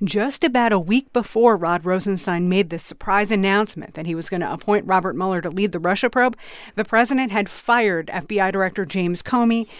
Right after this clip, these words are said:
and Comey had in some way retaliated by sharing some information about the president's activities and conduct, which prompted the Deputy Attorney General to launch this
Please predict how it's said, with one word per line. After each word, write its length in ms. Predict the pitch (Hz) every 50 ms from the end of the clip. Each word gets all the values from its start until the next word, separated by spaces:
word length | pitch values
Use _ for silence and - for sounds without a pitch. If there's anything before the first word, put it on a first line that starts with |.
| - -
and 160 | - 202 214
Comey 400 | - - 285 277 277 294 294 285
had 240 | 254 254 240 247 240
in 160 | - 240 240
some 240 | 240 - 247 240 240
way 180 | 247 240 240 240
retaliated 920 | 208 226 226 220 - - 226 226 226 220 202 190 175 170 160 170 170 175 170 - - - - -
by 160 | - 190 180 180
sharing 400 | - - 214 202 208 220 226 -
some 180 | - 208 202
information 760 | 190 196 185 - 196 185 180 180 190 185 - - 170 160 165 156 - - - - -
about 340 | 202 170 220 202 208 202
the 80 | - 196
president's 500 | - - 196 190 - 196 175 175 175 -
activities 680 | 165 170 160 - - 214 196 185 190 185 185 180 180 -
and 180 | 170 160 165
conduct, 600 | - - - 185 180 190 190 175 - - - - - - - - -
which 260 | 185 180 - - -
prompted 420 | - - 196 190 202 - 240 208
the 80 | 180 180
Deputy 380 | - 180 156 - 185 170 170
Attorney 320 | 147 - - 175 160 170 170
General 380 | 147 180 160 160 165 156 156
to 220 | - - - 196 165 -
launch 460 | - 185 180 170 165 170 - - -
this 280 | - 170 160 - -